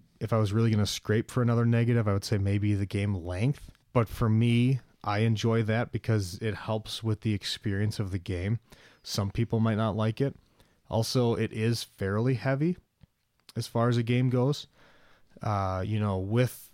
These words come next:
all of the, the different cards, the different action dice you have to spend,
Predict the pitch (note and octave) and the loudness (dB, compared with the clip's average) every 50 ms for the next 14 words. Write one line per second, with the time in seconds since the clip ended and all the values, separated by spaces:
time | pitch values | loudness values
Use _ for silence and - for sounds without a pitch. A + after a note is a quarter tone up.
0 | _ - - A2+ A2+ A#2+ B2 A#2+ A#2 G#2+ G2+ G#2 A2+ A2+ A2 G#2+ G#2+ G#2 G2+ G2+ | _ -6 -2 0 2 2 2 2 0 -2 -2 0 2 2 4 4 4 2 2 0
1 | G2 - _ _ _ _ _ _ _ _ _ _ _ _ _ _ - A2+ G2 G#2+ | -2 -4 _ _ _ _ _ _ _ _ _ _ _ _ _ _ -6 -4 -2 -2
2 | A2+ - - A#2 A2 G#2 G#2 - - - - - A#2+ A2 A2 G#2 G2 F#2 F#2 F2+ | -2 -2 -2 -2 0 -2 -2 -4 -8 -10 -4 -2 0 2 2 2 0 -2 -4 -6
3 | - - - G2+ G2 A2 G2+ - - G#2+ G2+ - A2 A2 A2 G#2+ - - A2+ G#2 | -10 -12 -12 -10 -8 -8 -8 -6 -8 -10 -8 -8 -6 -6 -6 -6 -4 -4 -4 -2
4 | F#2 G#2 G2+ G#2 F#2+ - - G#2+ F#2+ - - G#2+ - - - - A2 G#2+ G2+ G2+ | 0 0 0 -2 -2 -2 -4 -4 -4 -6 -8 -10 -10 -10 -8 -6 -6 -4 -4 -4
5 | F#2+ F#2 F#2 | -6 -8 -10